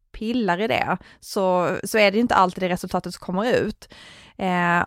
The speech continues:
och han vill ju istället att polit-, eller att journalister ska komma till presskonferenser, rapportera om hur duktiga politikerna har varit som har tagit fram viss politik, duktig politik.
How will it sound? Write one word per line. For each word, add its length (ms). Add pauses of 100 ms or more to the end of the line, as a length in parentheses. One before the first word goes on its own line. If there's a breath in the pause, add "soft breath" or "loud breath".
och 380
han 380
vill 240
ju 100
istället 300
att 140
polit-, 360
eller 180
att 140
journalister 480
ska 440 (340 loud breath)
komma 260
till 120
presskonferenser, 1080
rapportera 480
om 80
hur 120
duktiga 840 (360)
politikerna 420
har 80
varit 520
som 140
har 60
tagit 260
fram 640
viss 260
politik, 540
duktig 420
politik. 680